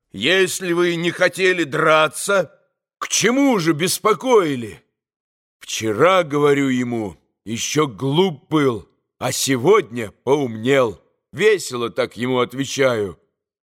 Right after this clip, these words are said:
«Верю, про вчерашнее, — говорит, — но про сегодняшнее трудно заключить, по вашему мнению». «Браво!» — кричу ему,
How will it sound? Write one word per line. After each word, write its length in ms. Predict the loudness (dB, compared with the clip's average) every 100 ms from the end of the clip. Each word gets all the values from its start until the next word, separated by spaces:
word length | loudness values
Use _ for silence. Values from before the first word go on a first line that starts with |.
| _ _ _ _ -20
«Верю, 560 | -2 2 4 4 0 -2
про 220 | 0 -2
вчерашнее, — 760 | 0 2 4 4 0 -4 -4
говорит, — 540 | 0 2 2 0 -4 _ _ _ _
но 240 | -2 0 0
про 260 | 0 -2
сегодняшнее 920 | -2 -2 2 4 2 0 -6 -2 -2
трудно 580 | 0 -2 0 0 0 -2
заключить, 800 | -2 -2 -4 -4 -2 -2 -2 -8 _ _
по 160 | 2 4
вашему 680 | 4 2 -2 -4 -4 -4 _
мнению». 760 | -6 -2 0 0 -2 -4 -6 -10 _ _ _ _ _ _ _ _ _ _ _ _ _ _
«Браво!» — 840 | -12 -8 0 2 2 2 2 0
кричу 500 | -4 -8 -8 -8 -6
ему, 540 | -2 0 2 2 0